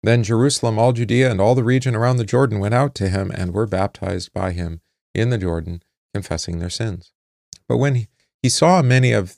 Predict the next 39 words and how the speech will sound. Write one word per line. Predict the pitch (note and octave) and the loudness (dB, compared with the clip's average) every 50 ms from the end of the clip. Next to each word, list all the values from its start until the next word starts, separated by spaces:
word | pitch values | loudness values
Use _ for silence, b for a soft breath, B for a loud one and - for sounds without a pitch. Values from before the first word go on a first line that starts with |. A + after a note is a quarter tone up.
| - | -8
the | - - G2+ G2+ G2 F#2+ F#2 | -2 0 2 2 2 2 0
Pharisees | - - B2 C3+ C#3+ C3 A#2+ - G#2+ G2+ G2 F#2 | 0 0 2 4 4 2 2 0 -2 -2 -2 -2
and | G2+ F#2+ - | -4 -4 -2
Sadducees | - B2 D3 D3 - - - - G2+ F#2 | 2 2 2 2 0 -4 -4 -4 -4 -6
coming | - - G2+ F#2 F#2 F2+ | -4 -4 -4 -2 -2 -4
to | F2 - | -4 -4
his | F#2+ F2+ F2 | -6 -6 -4
baptism, | - G2 F2+ - - G2 F#2+ G#2+ A2+ A2+ | -4 -6 -6 -6 -6 -6 -6 -4 -4 -4
he | A2 G#2 | -4 -4
said | - - G#2 F#2 | -4 -4 -4 -4
to | - F#2+ | -6 -6
them, | F#2+ F#2 F#2 G#2 A#2 - _ _ _ _ _ _ _ _ - | -6 -6 -6 -6 -10 -14 _ _ _ _ _ _ _ _ 2
"Brood | F#3 F3 C#3+ | 2 4 4
of | B2+ | 4
vipers, | G2+ G#2 G#2 A2 - D3 E3+ G3 F3+ - - _ _ _ _ _ _ _ _ - | 4 4 4 4 4 4 2 2 0 -4 -8 _ _ _ _ _ _ _ _ 0
who | C4+ C4 | 2 4
warned | F#3+ C3 A2 G2+ F#2+ F2 | 4 4 4 2 2 0
you | G2+ G2 | 0 -2
to | - G2+ | -2 -4
flee | F#2 - - G#2 G#2 A2 | -4 -2 0 0 0 0
from | A2 - A2 G#2 | 0 -2 -4 -4
the | G2 F#2 | -2 0
wrath | F#2+ G2 G2 F#2+ - - | 0 0 0 -2 -4 -8
to | E2+ - | -10 -8
come?" | - G#2+ A#2 D3 E3+ E3+ - _ _ _ _ _ _ _ _ - | -6 -4 -4 -4 -4 -6 -10 _ _ _ _ _ _ _ _ 0
Therefore | G#2 A2 A2 - B2+ A#2+ | 0 0 2 2 0 0
bear | A2 G#2+ A#2 A#2+ A#2+ | 2 4 2 2 2
fruits | - _ - C3 D3 D3 - - - | 0 _ -2 -2 -2 -2 -4 -6 -2
worthy | A2+ A#2 C3 C3 C3 | 0 0 2 2 2
of | B2+ B2 - | 0 0 -2
repentance, | C3 B2 B2 - B2+ C3+ C3 - G2 - A#2+ - - - - | -2 -4 -2 -2 -4 -4 -4 -6 -8 -8 -8 -10 -10 -8 -6
and | - F#2 F#2 | -4 -2 -2
do | G#2+ B2+ | 0 0
not | C3+ C#3+ - - | 0 -2 -2 -4
think | - C#3 C#3 C3+ - _ - | -4 -4 -4 -4 -6 _ -8
to | - A2+ | -6 -4
say | - - B2+ B2+ | 0 0 0 0
to | B2 - A#2+ | 0 0 0
yourselves, | G#2+ G2 - - D3+ C#3+ A#2+ A#2 A2 - - | 0 0 0 2 2 2 2 0 -2 -4 -8